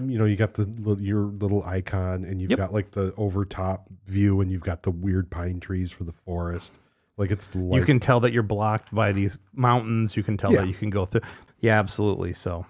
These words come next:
Speaker 2: so let, I know we just talked a little bit about the reception, but I wanna get into a little further. <sighs> It says this game sold one point five to two million copies. I'm gonna guess ninety percent of those i-, were, were in Japan.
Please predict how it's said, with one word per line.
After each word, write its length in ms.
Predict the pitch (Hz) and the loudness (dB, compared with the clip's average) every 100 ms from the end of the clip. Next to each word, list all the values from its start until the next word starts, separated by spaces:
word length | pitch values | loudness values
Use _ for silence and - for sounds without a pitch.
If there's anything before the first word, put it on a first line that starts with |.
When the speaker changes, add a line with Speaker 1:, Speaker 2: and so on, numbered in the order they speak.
| _ _ | _ _
Speaker 2:
so 120 | - 190 | 0 4
let, 140 | 214 | 6
I 60 | 185 | 6
know 100 | 233 | 6
we 80 | 220 | 4
just 160 | - | 4
talked 200 | 185 160 | 4 4
a 40 | 147 | 4
little 140 | 131 | 4
bit 80 | 120 | 4
about 200 | 107 98 | 2 2
the 80 | 110 | 2
reception, 460 | 104 107 98 - 98 | 0 -2 -2 -4 0
but 80 | |
I 20 | 107 | 0
wanna 160 | 107 | 0
get 120 | 107 107 | 0 0
into 180 | 101 | 0
a 20 | 98 | -2
little 200 | 95 95 | -2 -2
further. 420 | 107 95 90 90 - _ - | -2 -2 -2 -6 -10 _ -12
<sighs> 80 | - - - - - _ _ _ _ - | -8 -8 -8 -16 -20 _ _ _ _ -4
It 120 | 139 | 0
says 260 | - 247 233 | 4 4 6
this 140 | 196 | 2
game 240 | - 127 120 | 2 2 4
sold 200 | 120 107 | 4 4
one 140 | 120 | 4
point 220 | 127 110 | 2 4
five 160 | 113 98 | 4 2
to 60 | |
two 140 | 92 110 | 0 0
million 220 | 101 92 | 0 -2
copies. 460 | - 92 - 85 - - - | -2 -4 -6 -10 -12 -12 2
I'm 100 | 170 | 6
gonna 120 | 226 156 | 6 6
guess 460 | 117 127 113 - | 4 4 4 0
ninety 340 | 107 120 127 117 | 2 4 4 4
percent 320 | 113 117 104 | 2 2 2
of 140 | 101 | 4
those 320 | 107 98 - - - | 2 2 -6 -4 2
i-, 160 | 123 120 | 4 6
were, 220 | 117 110 | 4 6
were 240 | 113 123 | 6 6
in 100 | 113 | 6
Japan. 300 | 98 87 - | 2 -2 -6